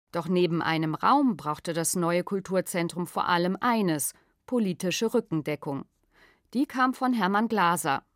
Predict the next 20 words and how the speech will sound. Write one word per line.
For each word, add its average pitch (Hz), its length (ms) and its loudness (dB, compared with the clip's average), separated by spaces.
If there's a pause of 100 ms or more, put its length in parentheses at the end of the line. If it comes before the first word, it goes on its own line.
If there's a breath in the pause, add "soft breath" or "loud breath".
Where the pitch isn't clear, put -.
(100)
Sozialdemokrat, 170 1080 0 (320 soft breath)
Jahrgang 240 420 2
neunzehnhundertachtundzwanzig 190 1700 -2
und 202 220 -10
Kulturreferent 160 1080 -2
der 185 140 -2
Stadt 220 320 -2
Nürnberg. 156 640 0 (960 loud breath)
Geprägt 214 460 -2
von 190 160 -2
den 165 160 0
Grauen 196 460 2
des 190 180 -4
Nationalsozialismus 208 1400 0 (340 soft breath)
wollte 262 280 0
er 254 180 4
eine 220 280 2
andere 247 340 2
Kulturpolitik 160 880 -4
schaffen. 147 460 -4